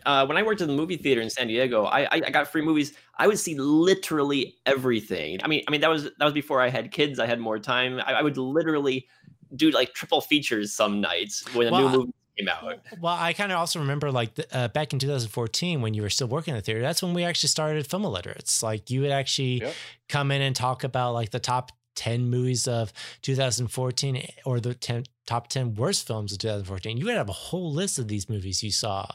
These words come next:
Speaker 2: at that theater. And I was like, "Wow, I wish I had that <laughs> kind of time to see."
Speaker 1: Those were the days.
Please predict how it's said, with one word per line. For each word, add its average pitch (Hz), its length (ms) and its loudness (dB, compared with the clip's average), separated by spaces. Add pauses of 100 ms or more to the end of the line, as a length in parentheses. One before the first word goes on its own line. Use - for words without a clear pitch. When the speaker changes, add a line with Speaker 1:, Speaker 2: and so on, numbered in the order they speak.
(140)
Speaker 2:
at 104 240 -8 (180)
that 104 320 -6
theater. 104 280 -8 (100)
And 117 80 -10
I 113 60 -8
was 101 100 -8
like, 113 180 -10
"Wow, 143 280 -6 (1040)
I 147 100 -2
wish 175 220 0
I 190 140 4
had 175 280 0
that 170 200 0
<laughs> - 80 -2
kind 175 120 0
of 160 80 -2
time 156 300 -2
to 151 180 0
see." 120 640 -2 (240)
Speaker 1:
Those 139 160 -6
were 156 80 2
the 156 120 -2
days. 120 440 4